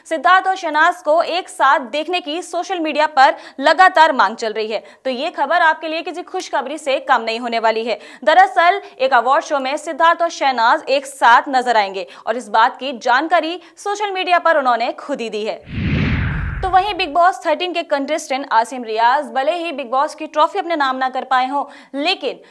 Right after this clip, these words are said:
बिग बॉस के बाद उनकी एक नई जिंदगी की शुरुआत हो चुकी है। दरअसल आसिम रियाज बॉलीवुड एक्ट्रेस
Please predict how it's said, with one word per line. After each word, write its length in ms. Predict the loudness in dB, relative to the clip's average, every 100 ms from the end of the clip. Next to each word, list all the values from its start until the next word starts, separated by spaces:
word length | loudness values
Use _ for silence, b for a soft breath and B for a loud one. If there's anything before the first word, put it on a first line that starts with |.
| b -8
बिग 180 | -4
बॉस 240 | 0 0 0
के 120 | -4
बाद 340 | 2 4 4 0
उनकी 220 | -8 -8
एक 120 | -6
नई 240 | -4 -4
जिंदगी 500 | -4 -6 -4 -6 -8 -10
की 140 | -12
शुरुआत 500 | -10 -2 2 2 0
हो 60 | -10
चुकी 280 | -10 -12 -10
है। 180 | -10 -12 b b 0
दरअसल 440 | 0 0 -4 -2
आसिम 320 | -2 -4 -8 -8
रियाज 400 | -2 0 -2 -2
बॉलीवुड 420 | -4 -4 -4 -6
एक्ट्रेस 500 | -6 -6 -10 -10